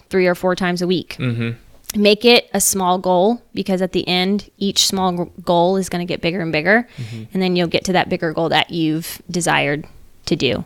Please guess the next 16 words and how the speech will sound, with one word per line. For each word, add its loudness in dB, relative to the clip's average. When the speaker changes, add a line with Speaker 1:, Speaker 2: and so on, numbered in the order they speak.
Speaker 2:
Right. 2
Small 0
goals 0
Speaker 1:
So, 4
Speaker 2:
lead 0
to -6
growth. -4
Speaker 1:
yeah. 2
So 0
what 6
about 4
you? 2
And -2
Speaker 2:
Uh, 6
for -2
me, 2